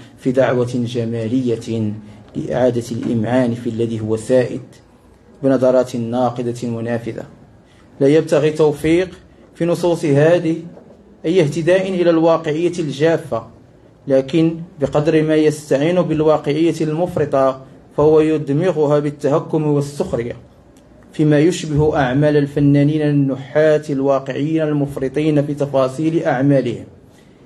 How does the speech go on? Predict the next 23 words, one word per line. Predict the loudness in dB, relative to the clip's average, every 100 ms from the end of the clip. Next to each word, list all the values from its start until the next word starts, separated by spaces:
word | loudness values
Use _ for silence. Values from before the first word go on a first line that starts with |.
| -20 -4
لكن | 0 2 2 2
نيتهم | 4 2 2 2 2 -2 -8 -18 -10 -2
ليست | 0 0 -2 0
إعادة | 2 4 2 -2 -6
تدوير | -6 -4 -2 2 2 2
ما | 2
هو | 2 2
كائن، | 2 0 0 -2 -6 -10 -16 -20 -8
بل | 0 0 0
جعله | 0 2 2 0 -2 -4
أكثر | -6 -4 -2 -2
قابلية | 0 0 0 -2 -2 -2 -2 -2 -2
للنظر، | -2 -2 0 0 -2 -6 -18 -20 _ _
أو | -2 0
بتعبير | 0 -4 -2 0 0 -2 -2
بول | -4
كلي، | -2 0 0 -2 -10 -16 -6
جعل | 0 2 2
المرئي | 0 -2 -6 -4 -4 -2
مرئياً | -2 -4 -4 -4 -4 -6 -8 -16 -20 -20 -6
داخل | 0 2 2 0
قوالب | -2 -2 2 2 2 -2
متعددة، | -4 -4 -2 -2 -2 -4 -4 -4